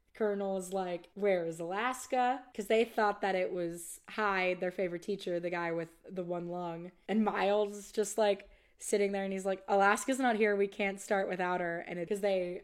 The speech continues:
I guess the colonel knows, like, oh, when they, uh, when they call everybody to the gym, it's usually, like, bad news like this. And then, you know, they have to start it because the person that they're all in the gym for is Alaska, and she's dead. And it was,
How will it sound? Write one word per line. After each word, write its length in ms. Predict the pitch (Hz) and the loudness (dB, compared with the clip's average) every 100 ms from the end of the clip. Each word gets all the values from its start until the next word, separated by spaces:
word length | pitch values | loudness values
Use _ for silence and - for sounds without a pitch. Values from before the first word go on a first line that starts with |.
| - | -8
I 80 | 196 | -2
guess 160 | 214 202 | -2 -2
the 100 | 208 | -4
colonel 300 | 214 196 190 | -4 -4 -4
knows, 380 | 180 180 175 | -4 -4 -6
like, 200 | 170 170 - | -10 -10 -6
oh, 180 | 180 170 | -4 -4
when 240 | 170 170 | -4 -6
they, 300 | 170 170 170 | -8 -8 -8
uh, 100 | 165 | -8
when 120 | 180 | -4
they 80 | 190 | -6
call 220 | 175 202 | 2 4
everybody 260 | 190 190 180 | 4 2 0
to 40 | |
the 80 | 175 | -2
gym, 280 | 165 180 170 | 0 -2 -2
it's 180 | 165 185 | -6 -6
usually, 340 | 170 165 160 | -6 -4 -4
like, 240 | 160 170 - | -4 -6 -8
bad 300 | 185 175 175 | -6 -6 -6
news 260 | 170 160 | -6 -8
like 240 | 180 165 - | -10 -12 -12
this. 420 | 139 202 - - | -12 -12 -14 -6
And 240 | 190 196 190 | -2 0 0
then, 260 | 185 180 | -2 -4
you 120 | 185 | -4
know, 260 | 185 202 220 - | 0 0 -2 -4
they 100 | 196 | -2
have 240 | 208 233 | 0 -2
to 100 | 247 | -4
start 240 | 233 240 214 | 0 4 4
it 180 | 196 - | 2 -2
because 560 | 190 160 180 175 165 - _ | -8 -4 -2 -2 -8 -16 _
the 80 | - | -4
person 420 | - 180 165 196 | 6 6 6 -4
that 140 | 190 185 | -4 0
they're 160 | 202 | 0
all 580 | - 190 190 190 190 190 - - _ - | 6 6 6 4 2 0 -8 -20 _ -4
in 140 | 190 | -2
the 80 | 190 | 0
gym 260 | 196 220 | 2 2
for 600 | 240 277 262 262 269 277 - _ _ - | 0 0 2 2 0 -2 -10 _ _ 2
is 160 | 226 | 4
Alaska, 720 | 240 202 180 170 - 180 165 - | 4 2 -2 -6 -12 -12 -14 -10
and 240 | 165 170 | -8 -8
she's 380 | - 226 214 202 | -6 -2 -2 -2
dead. 500 | 190 202 185 170 165 | 2 2 4 0 -6
And 120 | 180 170 | -8 -6
it 300 | 180 - 214 | -6 -6 -6
was, 520 | 190 190 175 - | -2 -2 -4 -14